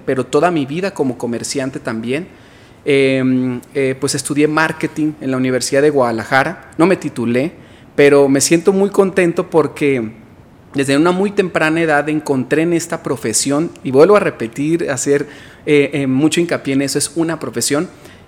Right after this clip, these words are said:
em, la mejor manera de poder hacerle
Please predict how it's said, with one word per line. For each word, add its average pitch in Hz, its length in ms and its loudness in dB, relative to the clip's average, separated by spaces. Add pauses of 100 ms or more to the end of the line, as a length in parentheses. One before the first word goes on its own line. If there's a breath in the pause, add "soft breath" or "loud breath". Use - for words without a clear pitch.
em, 139 560 0 (140)
la 151 120 2
mejor 175 300 0
manera 175 420 -2
de 160 100 -4
poder 143 420 2
hacerle 151 720 -4